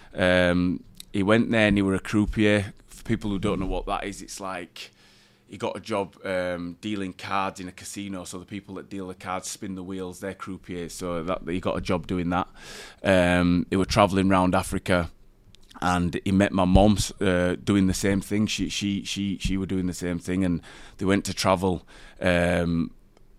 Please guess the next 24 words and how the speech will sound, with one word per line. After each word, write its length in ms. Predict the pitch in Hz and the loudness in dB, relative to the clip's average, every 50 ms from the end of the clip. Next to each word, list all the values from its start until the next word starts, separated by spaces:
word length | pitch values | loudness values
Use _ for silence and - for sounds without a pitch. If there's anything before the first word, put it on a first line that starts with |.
| _ _ - _ - | _ _ -20 _ -2
with 160 | 104 101 80 | 0 0 0
the 60 | 98 | 0
skill 260 | - - - 107 101 - | -2 0 0 0 0 0
set 160 | - 87 85 | 0 -2 -2
that 140 | 98 - 80 | -4 -4 -4
they 100 | 92 78 | -6 -2
got 240 | - 101 98 104 | 2 2 2 2
from 260 | - - 95 90 90 90 | 2 0 2 2 2 2
learning 220 | 95 95 95 92 | 2 2 2 2
how 100 | 92 90 | 0 -2
to 140 | - - 82 | -2 -4 -10
be 80 | 92 | -10
cru-, 260 | - - - 95 92 - - | -10 -6 -6 -6 -6 -6 -8
croupiers. 520 | - 107 98 98 - 98 95 95 87 76 | -8 -8 -6 -6 -6 -6 -6 -6 -8 -8
They 60 | 101 | -8
went 180 | 92 98 98 80 | -8 -6 -6 -8
and 80 | 90 92 | -8 -10
travelled 360 | - 104 95 90 92 90 85 | -8 -8 -6 -6 -6 -6 -2
and 100 | 92 82 | 2 2
did 140 | 104 98 101 | 2 2 2
it 40 | |
on 240 | 87 87 92 90 87 - | -2 -2 -4 -6 -8 -8
cruise 260 | - - 107 107 - | -4 -2 -2 0 0
ships. 440 | - - 117 98 - - - - | 0 0 0 -2 -2 -6 -12 -12